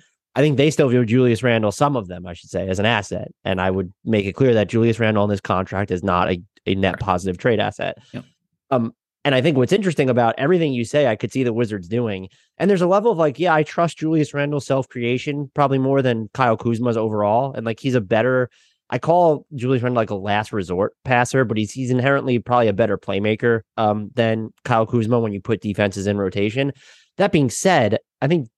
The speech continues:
Speaker 1: the simple argument there would be like, "Well, if you're gonna pay Julius Randle eighty plus million over the next three years, why can't you just
Speaker 2: Just pay
Speaker 1: pay that
Speaker 2: Kuzma.
Speaker 1: to Kyle Kuzma?" And I think that would be a fair criticism. You have to really like Quickley, and you have to
Speaker 2: Mm.
Speaker 1: want that pick back.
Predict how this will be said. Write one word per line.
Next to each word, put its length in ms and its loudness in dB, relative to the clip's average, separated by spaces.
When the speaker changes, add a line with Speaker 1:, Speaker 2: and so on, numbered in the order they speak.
Speaker 1:
the 260 0
simple 300 0
argument 220 2
there 60 2
would 60 0
be 60 4
like, 140 0
"Well, 100 -4
if 80 -8
you're 100 -2
gonna 320 0
pay 400 2
Julius 520 0
Randle 680 0
eighty 240 -2
plus 300 -2
million 240 0
over 80 -2
the 60 2
next 200 -4
three 140 -4
years, 160 0
why 200 0
can't 220 -2
you 180 0
just 280 0
Speaker 2:
Just 120 -12
pay 280 2
Speaker 1:
pay 60 4
that 180 2
Speaker 2:
Kuzma. 160 -2
Speaker 1:
to 40 -8
Kyle 220 0
Kuzma?" 460 -2
And 120 2
I 40 4
think 140 4
that 80 4
would 100 2
be 80 4
a 60 2
fair 180 2
criticism. 460 0
You 80 2
have 120 0
to 100 -2
really 200 2
like 200 2
Quickley, 480 -4
and 80 -6
you 80 2
have 120 -2
to 40 0
Speaker 2:
Mm. 60 0
Speaker 1:
want 220 2
that 180 2
pick 280 -4
back. 380 -2